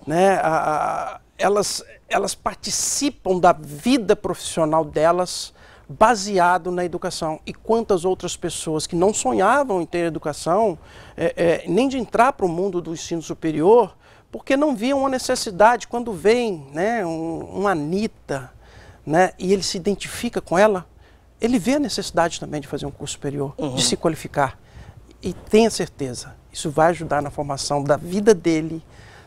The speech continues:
Speaker 1: da família dele e da sociedade no qual ele tá inserido.
Speaker 2: É aquela que a gente chama de influência positiva
Speaker 1: Sim.
Speaker 2: e, e, de fato, do bem, né? Uma
Speaker 1: Sim.
Speaker 2: influência boa,
Speaker 1: Sim,
Speaker 2: não é?
Speaker 1: sim, é altamente positivo, altamente positivo.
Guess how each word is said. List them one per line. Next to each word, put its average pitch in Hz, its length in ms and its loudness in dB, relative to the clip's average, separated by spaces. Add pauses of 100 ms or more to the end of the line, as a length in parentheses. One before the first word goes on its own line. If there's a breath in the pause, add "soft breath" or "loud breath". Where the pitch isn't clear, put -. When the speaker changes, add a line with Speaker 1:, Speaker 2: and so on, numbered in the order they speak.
Speaker 1:
da 143 120 -4
família 175 460 2
dele 151 540 -4
e 175 80 -10
da 165 100 0
sociedade 156 520 -2
no 147 80 -4
qual 143 140 -4
ele 139 80 -6
tá 147 100 -4
inserido. 143 480 -8
Speaker 2:
É 135 80 2
aquela 131 240 -2
que 135 100 -8
a - 20 -4
gente 120 120 -6
chama 139 280 -2
de 139 160 -4
influência 135 640 -2
positiva 214 920 0 (380 loud breath)
Speaker 1:
Sim. - 60 0
Speaker 2:
e, 170 520 -2
e, - 40 -4
de 139 100 -6
fato, 196 280 2
do 226 80 2
bem, 170 260 2
né? 139 100 -4
Uma 156 80 0
Speaker 1:
Sim. 156 60 0
Speaker 2:
influência 175 340 -2
boa, 156 420 0 (380)
Speaker 1:
Sim, 220 160 -4
Speaker 2:
não 233 100 -6
é? 180 120 -12 (140)
Speaker 1:
sim, 233 380 0
é - 140 0 (200)
altamente 196 520 4
positivo, - 380 -12 (220)
altamente 156 520 0
positivo. - 420 -8